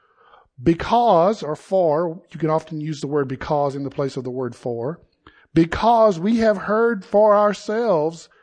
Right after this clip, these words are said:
and we know that this is indeed the Savior of the world."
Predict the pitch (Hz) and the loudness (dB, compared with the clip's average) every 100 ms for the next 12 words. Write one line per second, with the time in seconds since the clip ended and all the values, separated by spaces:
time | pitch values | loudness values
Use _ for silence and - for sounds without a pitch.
0 | _ _ _ _ _ _ - 165 170 185 | _ _ _ _ _ _ -2 -2 0 2
1 | 196 196 165 175 170 165 165 170 170 143 | 4 2 0 -4 -6 -6 -6 -2 -2 -2
2 | 127 143 - 139 135 131 135 131 _ _ | -6 -10 -6 -6 -6 -8 -10 -10 _ _
3 | - 123 123 120 95 85 | -14 -12 -12 -12 -14 -16